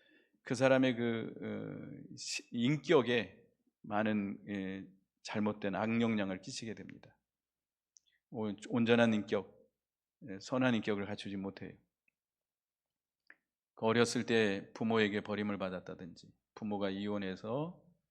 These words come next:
하여튼 뭐 상처를 받았다든지 이런 사람들 보면, 예, 제가 어떤 분을 아는데 그분 다 이미 다 팔십이 넘어가는데도 그 상처가 그대로 남아있어요. 그래서 그것 때문에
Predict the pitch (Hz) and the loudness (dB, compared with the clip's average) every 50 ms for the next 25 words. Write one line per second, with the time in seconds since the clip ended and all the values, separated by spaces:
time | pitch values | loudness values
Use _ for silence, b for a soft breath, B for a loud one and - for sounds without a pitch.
0 | _ _ _ - - - 110 101 98 95 95 95 98 - - - 127 120 113 - | _ _ _ -20 -12 -8 -8 -6 -6 -6 -6 -8 -10 -12 -10 -8 -6 -6 -4 -4
1 | 113 104 95 92 92 92 95 92 90 87 92 87 82 101 107 95 90 - _ _ | -4 -4 -4 -6 -6 -8 -8 -8 -10 -12 -12 -12 -14 -14 -16 -20 -20 -20 _ _
2 | _ _ _ _ _ _ _ - 113 107 107 101 110 107 104 101 98 95 95 90 | _ _ _ _ _ _ _ -6 -4 -4 -2 -2 -2 -2 -4 -4 -4 -6 -8 -8
3 | 101 92 90 104 123 123 104 - - _ _ _ _ _ _ _ _ _ _ _ | -10 -10 -8 -8 -8 -8 -10 -12 -16 _ _ _ _ _ _ _ _ _ _ _
4 | _ _ _ - 95 90 - 98 98 98 95 98 - - 95 95 95 95 92 92 | _ _ _ -16 -12 -6 -6 -4 -2 -2 -2 -2 -4 -4 -6 -4 -2 -2 -4 -4
5 | 87 - - 90 95 92 92 95 92 - 92 95 98 92 95 - _ _ _ _ | -6 -8 -8 -8 -8 -6 -8 -8 -10 -8 -8 -8 -8 -8 -10 -14 _ _ _ _
6 | _ _ _ _ _ _ - - - B B B B B B B B B B B | _ _ _ _ _ _ -20 -16 -14 B B B B B B B B B B B
7 | - 165 - - - - 135 135 143 147 127 131 123 120 110 - - - - 151 | -12 -12 -10 -8 -6 -2 -2 0 0 0 0 0 -2 -2 -4 -6 -8 0 2 2
8 | 147 147 - 147 135 131 113 107 104 113 117 117 113 110 104 101 95 95 101 - | 2 2 0 -2 -2 -2 0 0 -2 -2 0 0 0 -2 -2 -4 -6 -8 -10 -12
9 | - - 127 - 131 135 135 - - 117 107 110 107 113 104 101 98 95 95 98 | -12 -12 -10 -8 -8 -8 -8 -8 -10 -10 -10 -10 -8 -8 -8 -8 -8 -10 -10 -10
10 | 98 104 - - - _ _ _ _ _ _ _ _ _ _ _ _ _ _ _ | -12 -14 -16 -18 -20 _ _ _ _ _ _ _ _ _ _ _ _ _ _ _
11 | _ _ - 101 104 120 123 - b b b b b b b b b b b - | _ _ -14 -10 -8 -6 -8 -8 b b b b b b b b b b b -20
12 | _ - - 143 180 175 180 185 180 180 180 180 180 170 165 156 123 - - | _ -8 -2 0 0 2 2 0 0 2 0 2 2 2 2 2 0 -2 -4